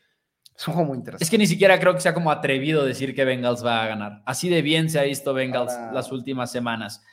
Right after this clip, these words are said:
Speaker 2: Dice Kansas City por el coacheo, dice José Tapia Pérez, Guillermo dice Chiefs, Joaquín se va con los Chiefs
Speaker 1: Y eso sí,
Speaker 2: también.
Speaker 1: eso sí,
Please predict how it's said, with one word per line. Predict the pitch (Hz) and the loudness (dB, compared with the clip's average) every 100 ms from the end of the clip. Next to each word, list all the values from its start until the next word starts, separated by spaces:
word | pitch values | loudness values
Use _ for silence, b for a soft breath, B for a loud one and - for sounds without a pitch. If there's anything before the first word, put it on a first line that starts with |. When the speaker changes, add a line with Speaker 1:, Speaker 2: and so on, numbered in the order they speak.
| b | b
Speaker 2:
Dice | - 208 214 220 | -4 0 2 2
Kansas | 233 233 | 2 2
City | 220 226 | 0 0
por | 226 185 | 2 0
el | 175 | 2
coacheo, | 175 175 226 226 | -2 2 4 4
dice | 220 202 | 0 -4
José | 170 190 | -4 -2
Tapia | 196 185 175 156 | 0 2 2 0
Pérez, | 202 208 202 202 | 0 2 2 0
Guillermo | 160 147 170 185 175 | -6 -2 4 4 2
dice | 175 160 127 | -2 -4 -8
Chiefs, | - 208 208 208 170 | -8 -4 -2 -2 -4
Joaquín | - 135 139 185 175 | -4 -4 -4 -8 -6
se | 165 | 0
va | 160 160 | 0 0
con | 151 | -4
los | 123 | -8
Chiefs | - 165 160 | -4 -4 -4
Speaker 1:
Y | 160 | -2
eso | - 202 | 0 0
sí, | |
Speaker 2:
también. | 180 185 190 | 2 2 2
Speaker 1:
eso | 175 214 | -2 -6
sí, | 220 | -10